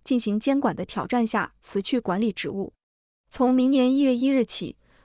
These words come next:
沃勒斯坦将过渡到高级顾问职位。在腾讯工作的二十多年里，沃勒斯坦负责为公司寻找投资，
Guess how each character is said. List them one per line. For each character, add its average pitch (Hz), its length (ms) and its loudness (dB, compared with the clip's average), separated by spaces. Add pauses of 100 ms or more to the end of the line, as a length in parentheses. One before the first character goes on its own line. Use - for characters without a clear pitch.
(100)
沃 277 100 4
勒 262 80 6
斯 294 140 -2
坦 190 320 -4
将 226 240 0
过 269 180 2
渡 233 140 0
到 208 240 0
高 285 220 2
级 - 160 -2
顾 240 160 0
问 208 180 2
职 - 140 -6
位。 - 220 -4 (540)
在 302 240 4
腾 240 220 0
讯 269 220 0
工 294 160 0
作 285 120 2
的 233 80 0
二 294 160 2
十 233 120 -4
多 220 160 2
年 202 200 0
里， 196 200 -4 (400)
沃 330 80 4
勒 294 100 6
斯 302 160 -2
坦 196 240 -2
负 240 200 -4
责 185 180 -2
为 214 140 0
公 240 200 -2
司 262 160 -4
寻 214 220 -4
找 214 120 -2
投 165 240 -10
资， 233 300 -4